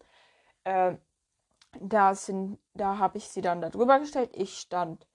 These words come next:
vor ihr oder neben ihr. Wir haben alles ausprobiert so. Und bin dann einen Schritt zur Seite. Sie ist mit der Vorderhand, ist sie auch mitgekommen, aber die Hinterhand eben nicht. Die ist da geblieben, die ist einfach, nee, ist nicht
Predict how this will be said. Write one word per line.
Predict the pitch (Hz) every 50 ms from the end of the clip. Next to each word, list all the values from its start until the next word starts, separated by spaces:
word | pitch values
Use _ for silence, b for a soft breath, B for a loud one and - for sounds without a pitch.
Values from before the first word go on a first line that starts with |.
| _ _ _ _ _
vor | _ _ - 190 190 202 196
ihr | - - 254 269 262 -
oder | - 170 175 170 165
neben | 170 185 190 196 196 196 160
ihr. | 160 180 180 127 85 - _ _ _
Wir | - - 175 180
haben | 160 107
alles | - - 208 226 226 233 -
ausprobiert | - - 190 220 - _ - 190 196 190 - -
so. | - 233 233 b b b b b b b b b b b b b b b
Und | - - 208 208 202 202 202 196 185 - - 147 - -
bin | 180 214 202 202 196
dann | 208 196 185 185 -
einen | - - 190 196 196
Schritt | - - 196 190 -
zur | - 180
Seite. | 196 - 214 196 226 226 - - 311 320 427 427 _ _
Sie | _ - 226 185
ist | 180 208 - - - _
mit | - 190 208 202 196 190 - _ -
der | 175 196
Vorderhand, | - - 240 254 269 294 294 269 240 - -
ist | 220 214
sie | - 110
auch | - 196
mitgekommen, | 196 190 185 214 196 185 - 185 - -
aber | - 202 196 175
die | 185
Hinterhand | 196 196 196 185 185 170 165 175 180
eben | - 139 127 110 - _ _ _ _ _ _
nicht. | - 175 214 262 277 - - -
Die | 160 165
ist | 156 - - -
da | 170 170 180
geblieben, | 185 - 208 190 185 185 196 185 185 175
die | 160 160
ist | 160 - - _
einfach, | - 175 - - - 160 175 - - _ _ _ _ _ -
nee, | 180 185 190 196 - - -
ist | 196 - -
nicht | 156 - - -